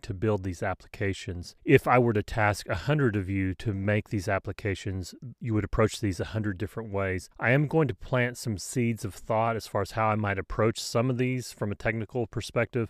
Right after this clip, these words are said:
but I can't get too deep in the weeds because there's no visual element to this,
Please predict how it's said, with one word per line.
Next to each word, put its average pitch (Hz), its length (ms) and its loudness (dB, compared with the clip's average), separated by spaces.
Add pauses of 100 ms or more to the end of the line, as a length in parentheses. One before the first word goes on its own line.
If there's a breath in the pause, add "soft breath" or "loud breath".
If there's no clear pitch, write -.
but 123 100 0
I 113 40 6
can't 147 240 2
get 123 120 4
too 131 140 2
deep 113 180 2
in 120 80 0
the 110 80 2
weeds 107 300 2
because 104 320 -2
there's 98 160 -4
no 104 100 2
visual 101 460 -2
element 110 360 2
to 113 100 -4
this, 110 340 2